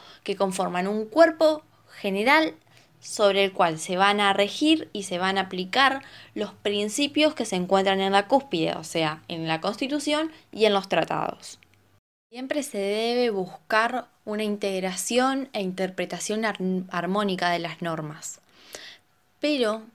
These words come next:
en caso de que una norma inferior, ya sea una norma nacional, una norma provincial, se encuentre en contradicción en un caso concreto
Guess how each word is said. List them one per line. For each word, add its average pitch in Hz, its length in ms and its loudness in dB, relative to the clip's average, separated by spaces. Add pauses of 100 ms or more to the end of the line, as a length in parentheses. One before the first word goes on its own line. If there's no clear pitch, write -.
(320)
en 190 220 -4
caso 170 540 -4
de 170 160 -6
que - 100 -8
una 226 220 -4
norma 220 560 -2 (420)
inferior, 202 960 2 (560)
ya 170 80 -6
sea 180 340 0
una 175 440 -4
norma 175 480 -4
nacional, 190 640 -2
una 185 220 -4
norma 175 380 -6
provincial, 214 840 -4 (1040)
se - 180 -6
encuentre 220 720 0
en 190 240 -2
contradicción 190 1120 0
en 175 160 -4
un 190 180 -2
caso 247 460 0
concreto 185 760 -4